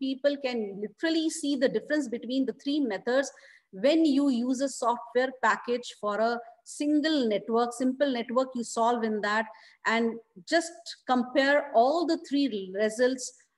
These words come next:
uh, in whether you are using a My Power software package or you are using an E tap, and do it and definitely check, apply all the three methods for s-, same network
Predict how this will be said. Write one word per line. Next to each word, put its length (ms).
uh, 300
in 220
whether 240
you 200
are 160
using 340
a 60
My 260
Power 180
software 540
package 400
or 160
you 160
are 120
using 340
an 80
E 240
tap, 320
and 480
do 240
it 160
and 220
definitely 540
check, 240
apply 460
all 200
the 160
three 160
methods 500
for 180
s-, 380
same 360
network 460